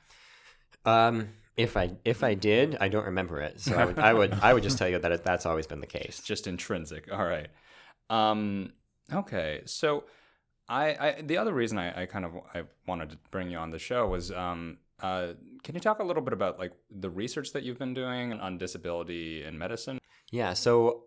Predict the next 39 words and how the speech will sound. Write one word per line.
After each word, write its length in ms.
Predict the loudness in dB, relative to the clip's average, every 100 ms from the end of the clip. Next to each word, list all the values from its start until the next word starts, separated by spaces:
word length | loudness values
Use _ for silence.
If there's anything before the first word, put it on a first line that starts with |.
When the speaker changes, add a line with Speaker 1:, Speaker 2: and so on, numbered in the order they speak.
| _
Speaker 1:
I, 540 | 4 6 6 4 2 2
one 220 | 2 2
of 80 | 4
the 100 | 0
projects 440 | 2 2 2 0
that 120 | 0 2
I've 280 | 2 -2 -10 -20 -20 -20 -20 _ _
s-, 260 | -6 -6 -4
been, 380 | 0 0 0 -6 -12 _
uh, 80 | 2
that 160 | 4 6
I, 100 | 4
I 40 | -2
should 140 | -4
say 260 | -2 -2 -4
I 120 | -6
did 280 | -2 -4 -4
put 140 | -6
together 400 | -6 -4 -4 -2
as 160 | -4 -6
a 40 |
part 200 | -6 -6
of 80 | -4
our 80 | -4
bioethics 520 | -2 -2 -2 -6 -10 -8
honors 280 | -8 -8 -8
program 380 | -4 -4 -4 -6
Speaker 2:
Mm-hmm. 100 | -6
Speaker 1:
here 300 | -4 -4 -8 _ _ -20 -4
was 460 | 2 2 2 -2 -4
some 260 | -2 -2
research 520 | 0 -2 0 -2 -2 -4
into 960 | -4 -4 -6 -4 -4 -2 -4 -4 -4 -6 -12
the 560 | -10 -8 -6 -8 -8 -8
effects 300 | -6 -6 -6
of 60 |
disability 480 | -8 -8 -4 -4 -4
in 80 | -6
medicine, 500 | -6 -6 -6 -6 -8